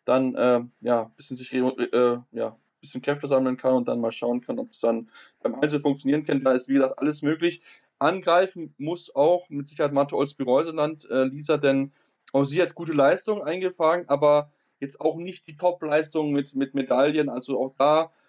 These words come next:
muss die Dominatorin der letzten W M sich auch noch ein bisschen steigern.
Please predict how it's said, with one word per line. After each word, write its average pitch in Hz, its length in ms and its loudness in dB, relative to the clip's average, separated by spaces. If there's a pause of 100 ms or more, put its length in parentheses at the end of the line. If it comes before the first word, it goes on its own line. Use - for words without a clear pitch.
(160)
muss 151 240 -4
die 151 140 -8
Dominatorin 160 640 2
der 151 100 4
letzten 180 500 -2
W 170 140 0
M 170 300 0
sich - 180 -10
auch 143 60 -4
noch 143 80 -2
ein 139 60 -8
bisschen 147 180 -16
steigern. - 400 -12